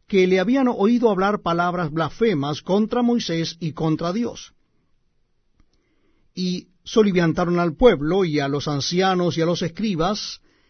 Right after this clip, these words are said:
y arremetiendo le arrebataron y le trajeron al concilio. Y pusieron testigos falsos que decían:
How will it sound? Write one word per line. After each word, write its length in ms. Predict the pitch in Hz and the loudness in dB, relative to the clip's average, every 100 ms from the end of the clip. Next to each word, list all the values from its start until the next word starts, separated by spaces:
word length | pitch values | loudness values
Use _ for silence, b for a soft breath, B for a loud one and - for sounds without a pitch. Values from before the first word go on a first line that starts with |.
| _ _ | _ _
y 120 | 156 | 0
arremetiendo 800 | 226 240 240 - 247 254 185 190 | 2 4 4 2 2 2 2 2
le 280 | 180 180 175 | 2 2 2
arrebataron 800 | 170 175 160 - 262 254 254 233 | 2 0 0 2 2 2 0 0
y 140 | 226 214 | 0 2
le 140 | 208 | 4
trajeron 380 | 196 175 190 185 | 2 -2 -2 0
al 160 | 170 | 0
concilio. 680 | 143 165 160 175 131 87 - _ _ _ _ _ _ _ _ - | 0 0 2 0 -6 -8 -16 _ _ _ _ _ _ _ _ -16
Y 100 | 113 | -10
pusieron 420 | - 185 180 165 | -6 0 2 2
testigos 420 | 151 202 175 165 | 0 -2 0 0
falsos 680 | 226 208 147 123 160 175 - | 0 0 0 -4 -6 -6 -4
que 120 | 160 | -4
decían: 560 | 143 - 196 185 180 | -4 -4 -2 0 -2